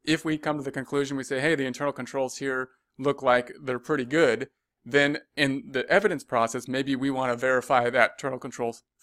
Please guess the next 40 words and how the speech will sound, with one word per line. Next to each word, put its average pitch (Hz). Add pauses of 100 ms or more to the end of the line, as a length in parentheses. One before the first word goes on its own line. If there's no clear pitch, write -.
(120)
deeper. 156
We 117
can 113
then 123
put 123
more 139
into 127
the 123
internal 123
controls 123 (200)
and 120
possibly 127
do 117
less 127
actual, 120
uh, 110
substantive 131
testing 127
in 117
other 123
types -
of 107
ways. 107 (540)
Uh, 113
we 139
can 151 (460)
go 156
out 170
and 156
actually 139
look 151
at 135
things, 101
have 123
our 127
direct 127 (460)
understanding 127
and 117
knowledge 117
of 120